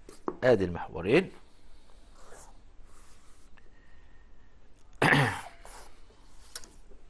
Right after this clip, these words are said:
آدي محور س وآدي محور ص،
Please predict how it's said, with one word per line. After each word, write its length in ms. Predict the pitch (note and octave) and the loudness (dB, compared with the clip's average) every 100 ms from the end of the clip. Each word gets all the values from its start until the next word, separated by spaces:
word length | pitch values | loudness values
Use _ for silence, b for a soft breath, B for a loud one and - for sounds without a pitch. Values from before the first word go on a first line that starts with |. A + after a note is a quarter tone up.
| - - - - | -14 -14 -12 4
آدي 200 | C#3 G2 | 6 6
محور 280 | G2+ - E2 | 4 0 -4
س 220 | - - A2+ C3 - - - - - - - b b b b - | -6 -2 -2 -2 -6 -12 -12 -10 -12 -12 -12 b b b b -12
وآدي 400 | - - G2+ F2 | -8 -2 0 0
محور 340 | F#2+ - - | -4 -6 -12
ص، 160 | - | -6